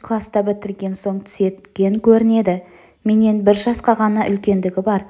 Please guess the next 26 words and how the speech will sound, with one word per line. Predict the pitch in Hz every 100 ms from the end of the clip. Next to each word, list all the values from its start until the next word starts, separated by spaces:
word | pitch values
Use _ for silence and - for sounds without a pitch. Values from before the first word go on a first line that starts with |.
| - - _
ал | - 202 196
өзі | 190 226
нәзіктеу | 233 214 202 - 202 202
болған | 220 220 226
соң | - 226 226 - - - -
үлкендігі | 202 214 226 196 190 220
білінбейтіндей", — | 240 240 214 202 202 196 196 208
деді. | 262 262 175 - - - -
Баласының | 208 226 233 233 233 233
көңіліне | 226 208 208 202 202
жаққан | 202 196 - 202 220
қызға | 214 - 202
басқаша | 190 190 - 190 - 190
сын | - 196 196
тақпай, | 214 - 226 202 202 - _ _ _ _ _
тек | - 262
оңаша | 247 233 226 -
шашын | 208 220 208 214
сипап, | 208 214 202 196 190 - _ _ _ _ _ -
"Алып | 220 254 -
кел, | 285 208 - - 202
әжең | 202 214 240
қуансын, | - 214 196 - 180 - - -
бақытты | 190 - - 196
болыңдар", — | 196 208 214 208 196
деді. | 185 175